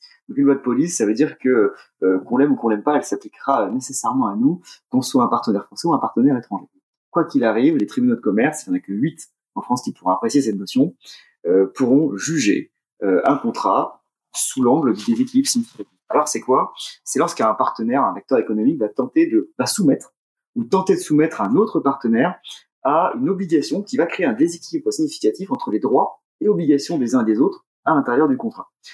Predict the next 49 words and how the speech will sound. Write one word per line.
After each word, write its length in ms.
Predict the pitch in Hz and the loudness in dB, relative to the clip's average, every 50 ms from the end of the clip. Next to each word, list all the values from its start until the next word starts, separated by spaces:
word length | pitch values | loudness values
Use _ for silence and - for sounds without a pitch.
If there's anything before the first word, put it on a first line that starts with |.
| - _ - | -20 _ -6
Ça 180 | - 110 107 | 0 0 2
vise 180 | 104 127 139 127 | 4 4 4 4
la 60 | 110 | 4
négociation, 680 | 101 113 104 104 95 - - - - - 170 185 196 190 | 4 2 0 0 -4 -4 -4 -4 -2 0 2 2 2 2
ça 120 | - 107 | 0 -2
vise 180 | 95 113 98 110 | -2 -2 2 2
l'exécution 500 | 135 139 123 120 - 107 - - 147 143 | 2 2 2 -2 -6 -6 -2 0 0 0
du 80 | 120 | 0
contrat. 520 | 104 - - - - - - - - _ _ _ _ _ _ _ _ _ _ _ _ _ _ _ _ _ _ | -2 -8 -12 -4 -4 -2 -2 -4 -8 _ _ _ _ _ _ _ _ _ _ _ _ _ _ _ _ _ _
Et 120 | - 120 120 | -4 -2 0
là, 160 | 139 175 196 | 2 2 2
en 80 | 180 - | 0 0
fait, 160 | 185 190 - | -2 -2 0
on 40 | 139 | 0
va 80 | 123 | 0
essayer 180 | 123 - - 175 | 0 0 0 0
de 60 | 151 | 0
raisonner, 380 | 127 117 113 120 131 156 180 165 | 0 0 -2 0 -2 0 2 2
euh, 300 | 123 110 101 98 - _ _ _ _ _ | 4 4 2 2 -2 _ _ _ _ _
en 140 | - 127 135 | 0 0 4
deux 140 | 123 147 143 | 4 2 2
temps. 260 | - - - - _ _ _ _ _ _ - | 2 -2 -2 -4 _ _ _ _ _ _ -10
L'idée, 240 | 107 117 123 190 208 | -6 0 2 2 2
ça 160 | 202 - 120 | 2 2 2
va 100 | 110 117 | 2 2
essayer 420 | 117 117 - 135 127 135 139 135 | 0 0 -2 0 2 2 2 2
d'abord, 420 | - 117 127 135 131 131 139 135 - | 0 0 0 0 2 2 0 0 0
pour 100 | - - | -6 -10
celui 160 | - 117 117 | -8 -8 -8
qui 100 | - - | -6 -8
s'estime 340 | - 107 - - - 131 - | -8 -8 -6 -2 -2 -2 -2
être 180 | 95 - - 101 | -2 -6 -6 -4
victime 440 | 104 131 143 - - - 160 147 117 | -2 -2 -4 -4 -4 0 0 0 0
d'un 100 | 98 98 | 0 -2
tel 160 | - 117 110 | -2 -2 0
déséquilibre, 640 | 110 113 107 107 - 117 110 120 131 107 95 - - _ _ _ _ _ | 2 0 0 0 -2 -2 0 0 2 0 0 -4 -4 _ _ _ _ _
ça 180 | - - 113 113 | -10 -6 -2 0
va 100 | 127 135 | 2 4
être 160 | 143 135 117 | 4 2 2
de 120 | 120 117 | -2 -2
se 140 | 113 - 123 | -2 -4 -6
dire, 240 | 113 113 131 135 113 | -2 2 2 2 2
bah, 300 | 95 92 95 - _ _ _ _ _ | 2 -2 -4 -6 _ _ _ _ _
quelle 240 | - - 143 139 139 | 0 2 2 2 2
clause 420 | - 165 175 175 165 151 117 113 - | -2 -2 2 2 2 2 2 -2 -4
pour 160 | - 113 110 120 | -4 -4 -2 0
lui 160 | 135 143 120 | 0 0 0
est 120 | - - _ - | -2 -4 _ 0
déséquilibrée, 800 | - 156 143 135 139 - - - 117 127 120 117 113 117 117 - | 2 2 4 2 0 -2 -4 -6 -4 -4 -2 0 0 0 0 -2